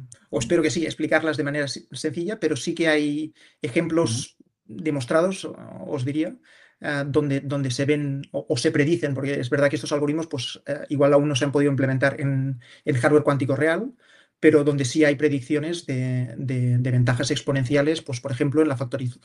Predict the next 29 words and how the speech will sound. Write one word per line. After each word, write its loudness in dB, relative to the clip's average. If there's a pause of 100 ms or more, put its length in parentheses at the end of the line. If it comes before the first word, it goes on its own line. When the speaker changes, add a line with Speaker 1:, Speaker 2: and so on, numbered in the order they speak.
Speaker 1:
factorización 0
de 2
números, 0
eh, -4
primeros, 0
¿no? -6
Que -2
es -6
igual 8
el 8
ejemplo 4
más 0 (260)
famoso 4
del, 4
del 4
algoritmo 4
de 6
Shor. 0 (960)
Speaker 2:
El, 4
la 4
factorización 4
de 4
números 4
primeros, 4
para 2
quien 0
no 6
lo 4
sepa, -4